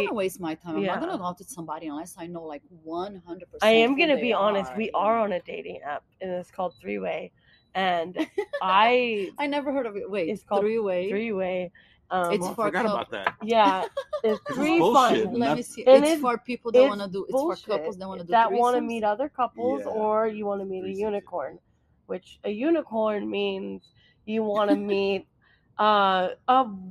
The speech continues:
Speaker 2: woman that wants to have a wonderful time with a couple
Speaker 1: Like
Speaker 2: and
Speaker 1: your girlfriend? Why is it called a
Speaker 2: Similar.
Speaker 1: unicorn?
Speaker 2: I
Speaker 1: Sorry,
Speaker 2: don't
Speaker 1: I'm
Speaker 2: know,
Speaker 1: sorry.
Speaker 3: That's what I
Speaker 2: honestly.
Speaker 3: said, yeah.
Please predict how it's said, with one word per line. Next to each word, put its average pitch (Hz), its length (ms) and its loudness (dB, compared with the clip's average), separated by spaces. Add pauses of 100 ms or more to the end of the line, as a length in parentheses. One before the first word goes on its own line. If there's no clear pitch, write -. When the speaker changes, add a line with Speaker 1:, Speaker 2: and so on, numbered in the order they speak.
Speaker 2:
woman 208 460 0
that 185 260 -2
wants 180 260 -8
to 190 80 -14
have 175 140 -2
a 180 60 -8
wonderful 180 400 -8
time 185 360 -2
with 185 140 -12
a 190 100 -12
couple 202 560 -2
Speaker 1:
Like 294 160 2
Speaker 2:
and 220 80 -6
Speaker 1:
your 226 140 -2
girlfriend? 196 640 -6 (960)
Why 214 200 -4
is 254 120 -8
it 269 100 -8
called 233 160 2
a - 20 -6
Speaker 2:
Similar. 196 240 -2
Speaker 1:
unicorn? 160 500 -12 (300)
Speaker 2:
I 247 160 4
Speaker 1:
Sorry, 220 300 8
Speaker 2:
don't - 140 6
Speaker 1:
I'm - 40 4
Speaker 2:
know, - 0 -
Speaker 1:
sorry. 277 460 10
Speaker 3:
That's 349 120 4
what - 80 2
I 285 60 6
Speaker 2:
honestly. 381 180 8
Speaker 3:
said, 381 280 4 (100)
yeah. 226 200 -4